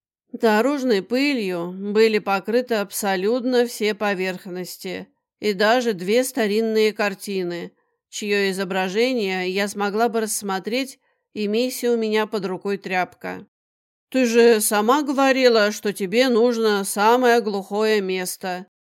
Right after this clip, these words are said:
словно пытаясь оправдаться, сникла Лида. Её виновато расстроенный взгляд был прикован к моему пальцу.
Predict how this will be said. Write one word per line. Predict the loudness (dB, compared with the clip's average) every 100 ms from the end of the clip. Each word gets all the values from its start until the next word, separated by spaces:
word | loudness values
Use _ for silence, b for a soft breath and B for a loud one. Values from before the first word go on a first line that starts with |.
| _ _
словно | -14 -4 -2 -2 -4
пытаясь | -4 -4 -2 -2
оправдаться, | -6 -4 -4 0 0 0 -6
сникла | -8 -6 -4 -4 -4 -6
Лида. | -4 -6 -6 -8 -12 _ _ _ _ _
Её | -4 0 2
виновато | 2 2 2 2 0
расстроенный | -2 -4 -2 0 0 0
взгляд | -2 -2 -2 -2 -4 _ _ _ _ -6
был | 0 0
прикован | 0 -6 -2 -2 -2 -6
к | -4
моему | -2 0 -2
пальцу. | -2 -2 -2 -2 -8 -12 -14